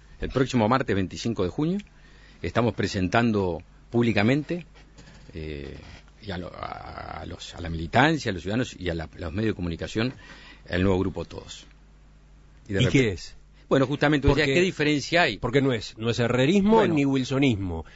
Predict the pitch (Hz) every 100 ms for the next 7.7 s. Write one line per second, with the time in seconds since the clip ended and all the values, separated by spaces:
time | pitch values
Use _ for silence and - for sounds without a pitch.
0 | - - 151 143 143 156 135 185 202 156
1 | 151 139 175 196 185 135 120 123 117 127
2 | 147 175 160 - 151 117 139 139 135 120
3 | 110 143 160 139 117 120 120 107 101 104
4 | 104 123 127 135 147 135 113 123 123 123
5 | 104 110 101 95 110 156 127 113 92 -
6 | 95 92 95 87 85 92 127 110 85 156
7 | 208 110 92 98 113 -